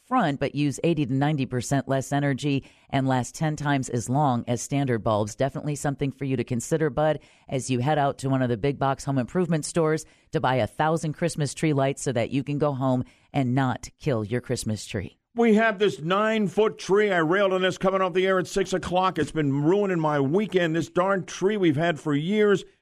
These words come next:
Speaker 2: Fewer and fewer lights work in this thing. It's making me nuts. I can't figure out how to plug the sections together right.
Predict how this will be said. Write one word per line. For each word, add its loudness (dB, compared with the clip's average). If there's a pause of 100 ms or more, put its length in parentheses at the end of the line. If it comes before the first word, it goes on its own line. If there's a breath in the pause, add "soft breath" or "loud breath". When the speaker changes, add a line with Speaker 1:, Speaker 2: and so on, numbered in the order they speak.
Speaker 2:
Fewer 2
and 0
fewer 2
lights 0
work 0
in 0
this 0
thing. -2 (180 loud breath)
It's -2
making 0
me 4
nuts. 0
I -4
can't -2
figure 0
out 0
how -2
to -2
plug 0
the -6
sections -4
together -2
right. -2